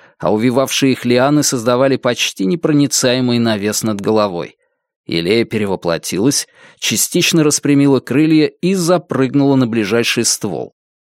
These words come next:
Лун тоже преобразился и побежал сквозь заросли, чтобы нагнать ее. Добравшись до основания ствола, он поднял глаза и увидел, как она быстро карабкается наверх. Елея собиралась пробраться сквозь навес, а затем взлететь,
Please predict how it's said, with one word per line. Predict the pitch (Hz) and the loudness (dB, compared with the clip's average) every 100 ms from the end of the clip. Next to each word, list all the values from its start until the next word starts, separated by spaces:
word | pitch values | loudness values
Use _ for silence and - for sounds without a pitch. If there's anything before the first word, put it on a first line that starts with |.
| _ _ | _ _
Лун | - 85 104 135 | -6 0 2 0
тоже | - 143 127 127 | 2 2 2 0
преобразился | 127 123 117 127 113 127 135 - | 0 0 2 0 0 0 0 0
и | 131 | 0
побежал | 123 120 110 131 | 0 -2 0 0
сквозь | - 139 139 | 0 -2 -2
заросли, | 110 120 113 110 110 | 0 0 0 -4 -6
чтобы | 104 120 123 | -4 -2 0
нагнать | 127 123 131 135 - - | 0 0 0 -2 -2 -10
ее. | 64 64 - _ - - - | -10 -12 -14 _ -20 -20 -4
Добравшись | 87 107 117 - 120 104 | -2 0 0 0 -4 0
до | 117 | 0
основания | 110 113 117 113 110 | 0 0 0 0 -2
ствола, | - 110 104 120 | -2 -2 0 0
он | 123 113 | 0 -2
поднял | 127 117 117 | -2 -2 -2
глаза | 107 113 113 107 135 | 0 0 0 0 0
и | 113 | 0
увидел, | 98 110 131 123 | -2 -2 0 -2
как | - 104 | -2 -4
она | 110 120 | -2 -2
быстро | 104 127 160 - 147 | -2 -2 0 -2 -2
карабкается | - 123 127 - 123 - 127 | -2 0 -2 -2 -4 -2 -2
наверх. | 120 120 107 71 - - _ _ _ _ - | -2 -2 -2 -6 -10 -20 _ _ _ _ -6
Елея | 80 101 101 113 110 | -2 0 2 2 2
собиралась | 120 117 120 117 - | 0 0 0 0 -2
пробраться | 113 110 123 117 - | -2 0 -2 -2 -2
сквозь | 113 - 120 - | -4 0 0 0
навес, | 120 120 156 139 - | 0 0 0 0 -4
а | |
затем | 78 80 104 107 | -6 -6 -6 -6
взлететь, | 101 120 127 - - - | -4 -4 -2 0 -2 -6